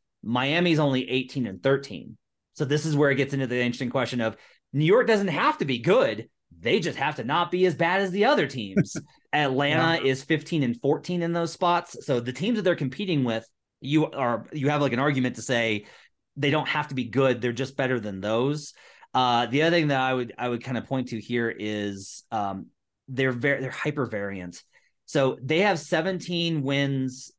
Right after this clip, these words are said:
Speaker 1: by double digits. That's compared to Brooklyn, who's only got fifteen. The Sixers only have nineteen.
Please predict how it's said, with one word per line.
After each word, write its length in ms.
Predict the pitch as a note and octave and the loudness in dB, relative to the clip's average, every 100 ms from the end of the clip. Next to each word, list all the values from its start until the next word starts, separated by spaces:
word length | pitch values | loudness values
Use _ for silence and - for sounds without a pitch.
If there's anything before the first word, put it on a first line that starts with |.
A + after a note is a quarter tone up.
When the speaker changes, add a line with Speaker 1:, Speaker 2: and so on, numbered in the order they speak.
| - | -8
Speaker 1:
by 200 | B2+ A2+ | -4 -2
double 260 | G#2 A2 G#2+ | -2 -2 -4
digits. 720 | G#2+ F2 C#2+ - - - - _ _ _ | -8 -8 -12 -12 -12 -12 -16 _ _ _
That's 220 | C3 C#3 C#3 | -2 -2 0
compared 280 | D#3+ D#3+ | 0 2
to 40 | C3 | 0
Brooklyn, 460 | A2+ D3 D#3 F3 | 0 -2 0 -2
who's 100 | E3 | 0
only 160 | C3 B2+ | 0 -2
got 240 | A#2 - | -2 -4
fifteen. 640 | D3+ D3+ - F3+ F3 G3 - | -4 -4 -4 -4 -4 -6 -8
The 100 | C#3 | -6
Sixers 420 | C#3 - F#3 G#3+ D#3 | -6 -4 -2 0 0
only 300 | C#3 C#3+ B2+ | -2 -4 -2
have 180 | B2+ | -2
nineteen. 640 | B2 C3+ C#3+ - F#2+ D2+ | -2 -2 -4 -8 -10 -10